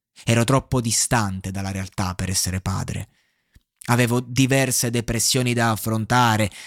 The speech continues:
vizi da togliermi, una carriera da costruire. Per camparlo avrei fatto il galoppino e ancora oggi farei lo stesso probabilmente. Amo la mia vita,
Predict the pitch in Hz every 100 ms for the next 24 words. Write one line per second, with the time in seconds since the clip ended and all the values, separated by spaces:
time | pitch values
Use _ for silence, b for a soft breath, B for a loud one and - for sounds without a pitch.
0 | B 135 160 - 127 120 117 110 98 95
1 | 95 95 87 _ _ _ _ _ _ _
2 | _ _ _ _ _ _ 127 123 - 117
3 | 117 135 123 117 110 104 - 104 104 95
4 | 87 - _ _ _ _ _ _ _ _
5 | B B 135 135 151 139 135 165 127 131
6 | 120 120 117 117 - 113 113 113 110 -
7 | 113 98 90 87 _ B B - 110 110
8 | 127 120 117 110 95 92 98 98 101 98
9 | - - 95 90 - 90 98 87 87 92
10 | 90 92 110 104 98 - _ _ _ _
11 | _ _ _ _ _ _ _ _ _ _
12 | _ _ 107 104 95 92 98 92 98 92
13 | - 92 - _